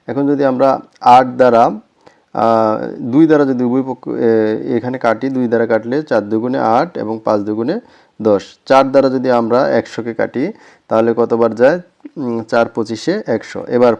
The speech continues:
পঁচিশ এবং পাঁচ যদি আমরা গুণ করি, পাঁচ পঁচিশে একশো পঁচিশ, তাহলে একশো পঁচিশ পার্সেন্ট। আমাদের এ নাম্বার অপশন হচ্ছে একশো পঁচিশ পার্সেন্ট, তাহলে এটা আমাদের অ্যান্সার। পরের অঙ্কটি কি বলেছে দেখুন,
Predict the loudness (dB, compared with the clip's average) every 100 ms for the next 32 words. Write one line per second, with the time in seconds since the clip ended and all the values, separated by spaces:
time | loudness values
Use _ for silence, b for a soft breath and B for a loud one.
0 | -2 -4 -2 -2 0 -2 -2 2 4 4
1 | 0 -6 -2 0 -2 -2 -4 -4 -4 -2
2 | -4 -4 b b b 2 2 0 -8 -6
3 | -2 -2 0 -2 -2 -4 _ _ _ _
4 | -4 -2 -8 -10 -20 _ _ -2 2 4
5 | 2 0 -4 -6 -4 -8 -2 -2 -2 -4
6 | 0 0 2 -4 -6 -4 0 2 2 -2
7 | -4 2 4 4 2 2 4 2 -2 -8
8 | -8 -8 -6 -6 b b -14 -8 -6 -6
9 | -8 -4 -6 -4 -4 -2 0 -4 -4 -2
10 | 0 0 0 0 -2 -2 -6 -12 -16 _
11 | _ _ _ _ _ _ _ _ _ b
12 | b b b b b _ 2 4 6 4
13 | 2 2 2 2 2 0 0 -2